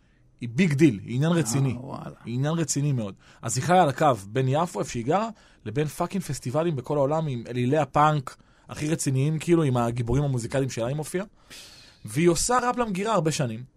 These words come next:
Speaker 1: הכרתי אותה דרך שקל, אה, יקירי ו-, וחברי משכבר הימים.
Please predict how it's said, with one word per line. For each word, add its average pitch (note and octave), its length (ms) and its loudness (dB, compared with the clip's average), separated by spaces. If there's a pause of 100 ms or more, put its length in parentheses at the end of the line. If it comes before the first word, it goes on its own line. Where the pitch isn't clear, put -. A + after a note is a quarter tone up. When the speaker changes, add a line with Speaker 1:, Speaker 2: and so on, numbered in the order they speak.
(300)
Speaker 1:
הכרתי D#3 220 -10
אותה D#3+ 100 -6
דרך C#3 260 -8
שקל, A#2+ 400 -8 (1040)
אה, G2+ 40 -10 (280)
יקירי B2 540 -4
ו-, A2 300 -8
וחברי A2 380 -10
משכבר G#2 460 -10
הימים. G2+ 320 -6